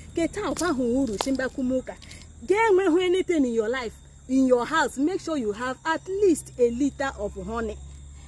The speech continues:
Make sure you have at least a liter of honey in your home. Sometimes ị nwere ike ịrọ arụ ọjọọ, fiọm gị taa chi Chineke, mee arọ kịta ị rọrọ wa arọ nene. Ga ewere nwa mmanụ aṅụ gị, wee gaa ya aka gị, kpụkwasa ya isi otu begin ga. Ọ ga edome ya egede gị ihu gị, sị, "This dream, achọghịkwa m this dream. You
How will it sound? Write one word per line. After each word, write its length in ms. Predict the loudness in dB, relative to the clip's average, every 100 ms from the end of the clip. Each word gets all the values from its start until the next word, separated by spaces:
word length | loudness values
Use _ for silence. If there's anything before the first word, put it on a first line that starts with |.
| -16 0
Make 220 | 4 4
sure 120 | 4
you 120 | 2 2
have 160 | 0 0
at 220 | 0 0
least 380 | 0 2 0 -4
a 100 | 0
liter 360 | 2 2 2 -6 -6
of 160 | -8 -6
honey 260 | 0 2 0 -2
in 100 | -8
your 180 | -8 -4
home. 240 | -4 -4 -10 -18 -10
Sometimes 360 | -2 0 2 0
ị 80 | 2
nwere 140 | 2
ike 180 | 2 0
ịrọ 180 | 2 2
arụ 300 | 0 0 0
ọjọọ, 300 | 2 2 0
fiọm 360 | -2 -4 -2 -2
gị 140 | -2 -2
taa 160 | -6 -10
chi 140 | -12
Chineke, 480 | -4 0 2 2 -2
mee 120 | -2
arọ 200 | -2 -2
kịta 360 | -4 -4 -4 -4
ị 80 | -4
rọrọ 200 | -4 -4
wa 140 | 0 0
arọ 200 | 0 -4
nene. 260 | -2 -4 -6 -12 -8 0
Ga 140 | 2
ewere 180 | 4 2
nwa 180 | -2 -2
mmanụ 260 | -2 -2
aṅụ 240 | -4 -4 -4
gị, 100 | -2 2
wee 180 | 4 4
gaa 180 | 2 -2
ya 140 | -2
aka 200 | -4 -8
gị, 100 | -10 -10
kpụkwasa 380 | -10 -10 -8
ya 120 | -8 -8
isi 180 | 0 0
otu 200 | 2 -2
begin 360 | -2 -2 -2
ga. 140 | -6 -6 -2 0
Ọ 140 | 2 2
ga 80 | 2
edome 300 | 2 2 6
ya 80 | 4
egede 320 | 4 2 0
gị 180 | -2 -2
ihu 120 | -2
gị, 100 | -4
sị, 120 | -6 -2
"This 180 | 2 0
dream, 320 | 0 0 0 -2
achọghịkwa 520 | -6 -2 -2 -2 -4
m 40 | -4
this 160 | -6 -6
dream. 240 | -4 -4
You 80 | -4